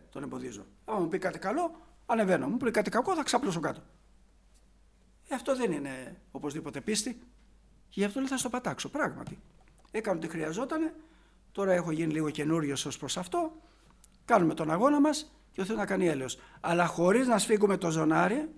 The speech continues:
τελειώσαμε. Ο άλλος έχει όλο αυτό που ζει γύρω μας και το χρησιμοποιεί εναντίον μας και εισηγείται.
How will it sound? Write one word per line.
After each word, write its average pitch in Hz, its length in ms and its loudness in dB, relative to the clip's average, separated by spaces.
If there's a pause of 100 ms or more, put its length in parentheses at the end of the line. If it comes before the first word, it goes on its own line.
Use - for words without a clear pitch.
(160)
τελειώσαμε. 156 640 0 (1800)
Ο 139 140 -2
άλλος 220 520 2 (840)
έχει 190 500 -2
όλο 214 520 8
αυτό 170 360 2
που 160 180 0
ζει 156 180 4
γύρω 175 460 4
μας 330 420 2 (140)
και 180 100 -8
το 165 100 -4
χρησιμοποιεί 165 540 -2
εναντίον 202 500 4
μας 277 160 2
και - 80 -4
εισηγείται. 196 560 0